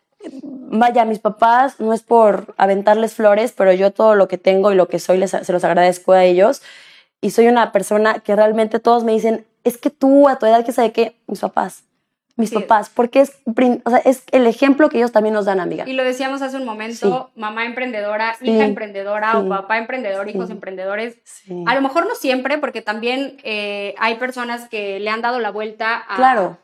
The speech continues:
Speaker 2: pues a, a su, a su destino, ¿no? Pero yo creo que todo viene
Speaker 1: Claro.
Speaker 2: de casa
Speaker 1: Sí.
Speaker 2: en cuestión de hábitos, en cuestión
Speaker 1: Sí.
Speaker 2: de, de vida y
Speaker 1: Sí.
Speaker 2: también en cuestión de, de emprender.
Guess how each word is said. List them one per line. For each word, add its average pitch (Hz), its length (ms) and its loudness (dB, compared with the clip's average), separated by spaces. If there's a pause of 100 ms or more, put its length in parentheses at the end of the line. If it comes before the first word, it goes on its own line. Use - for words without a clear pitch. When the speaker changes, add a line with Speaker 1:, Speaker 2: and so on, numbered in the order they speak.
Speaker 2:
pues 214 180 -12
a, 214 80 -4
a 208 220 -6
su, 208 300 -18
a 202 200 -10
su 208 240 -14
destino, 247 540 -8
¿no? 220 260 -12 (600)
Pero 254 320 -2
yo 277 200 -4
creo 330 160 -4
que 254 120 -6
todo 254 280 -2
viene 254 220 -2
Speaker 1:
Claro. 247 100 -4
Speaker 2:
de 214 120 -8
casa 220 500 -4
Speaker 1:
Sí. 196 240 -6
Speaker 2:
en 175 60 -8
cuestión 226 480 -10
de 233 160 -8
hábitos, 254 600 -6
en 220 120 -12
cuestión 202 480 -10
Speaker 1:
Sí. 170 40 -8
Speaker 2:
de, 226 440 -6
de 202 200 -10
vida 254 480 -4 (160)
y 226 60 -12
Speaker 1:
Sí. 190 100 -2
Speaker 2:
también 214 380 -8
en 302 100 -6
cuestión 220 340 -12
de, 226 200 -12
de 214 160 -10
emprender. 196 500 -8